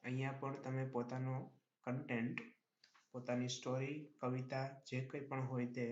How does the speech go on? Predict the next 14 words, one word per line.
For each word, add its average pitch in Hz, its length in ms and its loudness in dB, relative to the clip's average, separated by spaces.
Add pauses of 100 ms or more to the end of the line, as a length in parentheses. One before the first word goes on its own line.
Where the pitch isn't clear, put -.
(760)
અગાઉથી 135 520 0
લખી 123 320 0
બી 139 140 0
શકો 143 340 -2
છો, 156 400 -4
જેના 120 240 2
માટે 123 240 4
તમારે 123 320 2
Google 123 340 0
Input 127 360 0
ટૂલ્સનો 123 460 0
ઉપયોગ 143 320 -4
કરવાનો 139 360 0
રહેશે, 139 340 -2